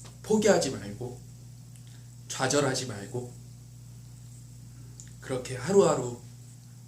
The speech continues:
버티는 것도 하나의 실력인 것 같습니다. 음, 버티는 것도 실력인 것 같고, 어, 어떻게 버티느냐,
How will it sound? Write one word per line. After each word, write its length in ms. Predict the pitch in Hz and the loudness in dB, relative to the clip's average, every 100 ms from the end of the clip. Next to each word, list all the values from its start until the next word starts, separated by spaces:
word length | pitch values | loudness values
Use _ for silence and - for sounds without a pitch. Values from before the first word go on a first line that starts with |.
| - | -14
버티는 540 | - 151 151 233 233 226 | 0 2 4 4 6 8
것도 420 | 202 196 151 135 | 8 8 4 2
하나의 340 | 180 190 156 - | 2 2 4 4
실력인 440 | - 214 208 170 | 4 6 4 4
것 100 | 135 | 0
같습니다. 460 | - - - - - - - - - - - - - - | -6 -6 -8 -10 -14 -16 -16 -18 -18 -16 -16 -16 -16 -14
음, 160 | 117 113 - | -12 -12 -2
버티는 420 | 139 139 170 160 | -2 2 4 4
것도 200 | 139 135 | 4 2
실력인 460 | 131 190 180 160 | 0 2 2 2
것 120 | 120 104 | -2 -4
같고, 260 | - 120 - - - - - - - - - | -8 -8 -10 -14 -16 -16 -18 -18 -18 -16 -14
어, 220 | 113 110 - - - - - - - - - - - - - - - | -10 -10 -12 -14 -16 -16 -14 -12 -12 -12 -12 -16 -16 -16 -16 -14 -4
어떻게 460 | 123 - 208 196 | 2 6 8 8
버티느냐, 600 | - 113 - 123 113 - | 6 2 -2 -2 -2 -4